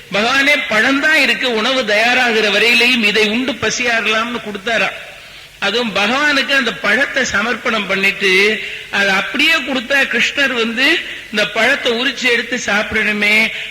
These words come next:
அப்படி உரிச்சு சாப்பிட்டா கூட பகவானுக்கு கை நோகும்னு நினைச்சாராம்.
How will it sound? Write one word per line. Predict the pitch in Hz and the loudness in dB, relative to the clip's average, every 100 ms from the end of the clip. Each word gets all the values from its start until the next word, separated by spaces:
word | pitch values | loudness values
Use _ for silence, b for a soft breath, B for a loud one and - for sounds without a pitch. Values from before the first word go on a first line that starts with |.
| - | -4
அப்படி | 196 208 | -2 0
உரிச்சு | 208 302 339 302 | 0 0 0 0
சாப்பிட்டா | 226 233 247 - 269 | 0 0 0 -2 -2
கூட | 254 262 | -2 -4
பகவானுக்கு | 214 214 240 262 254 233 | -2 -2 0 0 0 -4
கை | - 214 262 247 | -2 0 2 0
நோகும்னு | 226 254 262 269 277 | 0 0 2 2 2
நினைச்சாராம். | 226 220 214 220 202 | 2 0 0 0 0